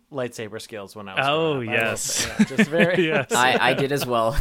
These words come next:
Speaker 3: <laughs> which is another reason why I love Arrested Development so much.
Speaker 2: <laughs> Yeah, exactly. Exactly.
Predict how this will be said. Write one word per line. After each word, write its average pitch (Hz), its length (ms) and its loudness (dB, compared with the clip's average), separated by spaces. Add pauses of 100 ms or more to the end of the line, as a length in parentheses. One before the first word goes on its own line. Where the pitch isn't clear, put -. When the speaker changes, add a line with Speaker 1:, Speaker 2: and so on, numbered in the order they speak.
(480)
Speaker 3:
<laughs> - 500 -2
which 175 200 4
is 175 200 6
another 151 340 4
reason 131 320 0
why 120 240 6
I 120 60 4
love 117 280 0
Arrested 113 380 -2
Development 151 600 2
so 180 240 2
much. 139 460 -2
Speaker 2:
<laughs> - 0 -
Yeah, 175 140 8 (120)
exactly. 139 800 0 (360)
Exactly. 127 640 -2